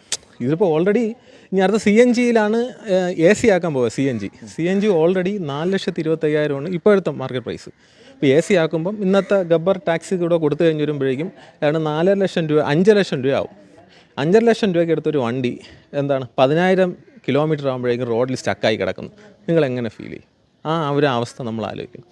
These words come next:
നമ്മൾ എടുക്കരുതെന്നോ അങ്ങനെയൊന്നും പറയില്ല. എൻ്റെ അനുഭവം ഇതാണ്. നിങ്ങൾ വേണമെങ്കിൽ അനുഭവം, ആ, മറ്റുള്ളവരോട് ചോദിച്ചാൽ മതി, പറഞ്ഞു തരും. ഇതേ ഇഷ്യൂ ആ ഷോറൂമിൽ എല്ലായിടത്തും ഉണ്ട്.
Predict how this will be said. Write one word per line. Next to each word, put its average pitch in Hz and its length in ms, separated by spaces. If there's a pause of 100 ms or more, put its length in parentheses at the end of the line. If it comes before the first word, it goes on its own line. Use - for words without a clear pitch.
(320)
നമ്മൾ 151 200
എടുക്കരുതെന്നോ 185 600
അങ്ങനെയൊന്നും 175 380
പറയില്ല. 143 300
എൻ്റെ 151 200
അനുഭവം 190 300
ഇതാണ്. 170 320 (320)
നിങ്ങൾ 233 160
വേണമെങ്കിൽ 226 320
അനുഭവം, 202 480
ആ, 170 100
മറ്റുള്ളവരോട് 220 400
ചോദിച്ചാൽ 226 320
മതി, 226 120
പറഞ്ഞു 202 300
തരും. 185 160 (640)
ഇതേ 175 220
ഇഷ്യൂ 196 260
ആ 190 80
ഷോറൂമിൽ 185 460
എല്ലായിടത്തും 185 360
ഉണ്ട്. 160 140